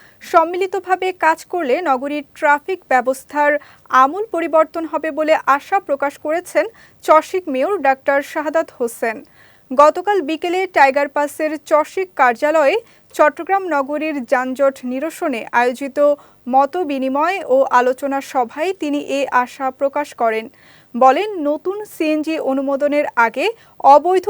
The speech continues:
সিএনজি নগর থেকে বের করতে হবে, তা না হলে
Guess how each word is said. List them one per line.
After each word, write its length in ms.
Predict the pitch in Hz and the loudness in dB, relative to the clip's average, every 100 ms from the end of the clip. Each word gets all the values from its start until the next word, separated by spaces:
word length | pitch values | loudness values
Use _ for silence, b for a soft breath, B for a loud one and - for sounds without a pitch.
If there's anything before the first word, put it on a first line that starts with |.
| 415 | -2
সিএনজি 380 | - 330 330 349 302 | -2 -2 -2 -2 -2
নগর 200 | 285 311 302 | -2 -4 -6
থেকে 240 | 311 294 311 294 247 | -10 -4 -4 -2 -2
বের 180 | 294 294 | -4 0
করতে 240 | 254 226 240 | -2 -2 -4
হবে, 240 | 233 226 220 - _ - | -4 -2 -2 -4 _ 0
তা 100 | 247 254 | 0 0
না 60 | 277 | -4
হলে 200 | 359 302 | -2 -2